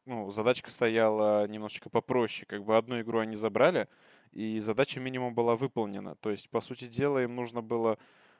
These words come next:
попытаться, конечно, забрать в идеале второй матч, но не было такой острой нужды с точки зрения уже такой тактики.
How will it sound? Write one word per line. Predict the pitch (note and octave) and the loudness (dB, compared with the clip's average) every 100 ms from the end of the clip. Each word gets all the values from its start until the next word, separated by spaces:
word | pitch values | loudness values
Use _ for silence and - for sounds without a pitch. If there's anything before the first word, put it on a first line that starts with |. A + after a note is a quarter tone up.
| _ _ _ _ - | _ _ _ _ -6
попытаться, | B2+ C3+ C#3 - - | -2 6 6 6 4
конечно, | B2+ B2 A#2 B2 | 2 2 -2 -6
забрать | A#2 A#2+ A#2+ A2+ | -2 2 2 2
в | A2+ | -2
идеале | A2 A2+ G#2+ | -2 0 0
второй | - C#3 E3 D3+ | 0 2 2 2
матч, | B2 A2 - A#2 | 0 0 -4 -6
но | A#2+ B2 B2 A#2+ A#2 A2+ A2+ G#2 F#2+ | -2 0 2 2 2 2 0 -2 -4
не | - B2+ B2+ | -6 -4 0
было | A2 G2+ | 0 0
такой | A2+ - A2+ G#2+ | -2 -4 -2 0
острой | G#2+ - A2+ | 0 -4 -10
нужды | G#2+ G#2 B2 | -10 -10 -12
с | |
точки | - G#2+ - G#2 | -10 -12 -12 -10
зрения | G#2+ G#2+ G2+ G2+ | -4 -4 -4 -8
уже | G2+ G#2 | -10 -12
такой | G2+ G#2 - G#2 | -10 -10 -6 -6
тактики. | G2+ G2+ - - - F#2 | -2 -2 -2 -10 -16 -18